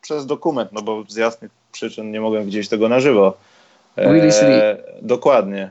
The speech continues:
Speaker 1: tysiąc dziewięćset siedemdziesiąt albo siedemdziesiąt jeden finały.
Speaker 2: Ale to, jak,
Speaker 1: On
Speaker 2: to był, ja,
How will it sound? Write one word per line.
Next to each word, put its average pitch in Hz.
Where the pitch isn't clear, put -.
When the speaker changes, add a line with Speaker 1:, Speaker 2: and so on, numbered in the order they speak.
Speaker 1:
tysiąc 107
dziewięćset 117
siedemdziesiąt 110
albo 101
siedemdziesiąt 104
jeden 98
finały. 90
Speaker 2:
Ale 135
to, 151
jak, 147
Speaker 1:
On 120
Speaker 2:
to 147
był, 139
ja, 151